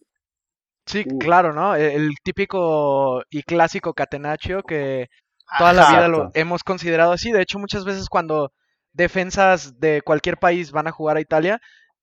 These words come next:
Speaker 1: mm, casi, casi están diciendo que van a hacer su doctorado ahí, ¿no? Entonces,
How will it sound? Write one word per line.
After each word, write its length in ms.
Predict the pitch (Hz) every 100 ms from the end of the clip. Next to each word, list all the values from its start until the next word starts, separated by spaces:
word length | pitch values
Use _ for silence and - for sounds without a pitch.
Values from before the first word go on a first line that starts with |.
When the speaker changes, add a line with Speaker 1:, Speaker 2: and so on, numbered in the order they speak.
| _
Speaker 1:
mm, 220 | 156 156 - -
casi, 200 | 175 -
casi 180 | 185 170
están 200 | 190 170
diciendo 280 | 165 175
que 100 | 170
van 140 | 156 160
a 40 |
hacer 180 | 156 180
su 120 | -
doctorado 480 | 165 151 147 143 147
ahí, 200 | 151 156
¿no? 220 | 135 143
Entonces, 600 | 143 - 135 151 143 -